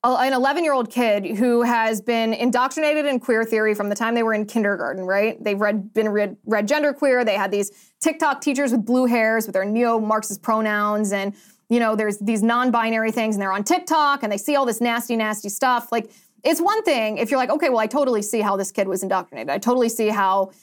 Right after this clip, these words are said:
he thinks that he's a girl now." Um, in addition to the fact, maybe the kid is gay, maybe the kid has gender dysphoria, who knows? Maybe it's just a social contagion. There are certain cases where you can certainly see, like, how it happened. You can see that the grooming was effective, and this is where the grooming,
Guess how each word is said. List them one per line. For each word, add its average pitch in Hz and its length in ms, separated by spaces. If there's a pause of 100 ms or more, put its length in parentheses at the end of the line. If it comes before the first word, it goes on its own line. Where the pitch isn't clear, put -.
(140)
he 262 160
thinks 233 260
that 233 120
he's 226 140
a 220 40
girl 202 340
now." 196 500 (240)
Um, 202 500 (120)
in 277 140
addition 285 300
to 277 40
the 254 80
fact, 233 320
maybe 202 240
the 185 120
kid 175 200
is 175 140
gay, 302 480
maybe 196 200
the 185 120
kid 180 200
has 190 280
gender 294 280
dysphoria, 247 840
who 277 220
knows? 202 240
Maybe 233 140
it's 220 100
just 208 160
a 196 40
social 262 360
contagion. 247 480 (240)
There 339 100
are 359 40
certain 359 260
cases 294 500
where 247 120
you 277 140
can 349 140
certainly 226 480
see, 247 320
like, 196 280
how 254 340
it 220 100
happened. 226 540
You 294 80
can 277 120
see 311 200
that 226 140
the - 60
grooming 262 420
was 240 180
effective, 226 420
and 214 100
this 262 140
is 233 120
where 233 120
the 220 80
grooming, 214 480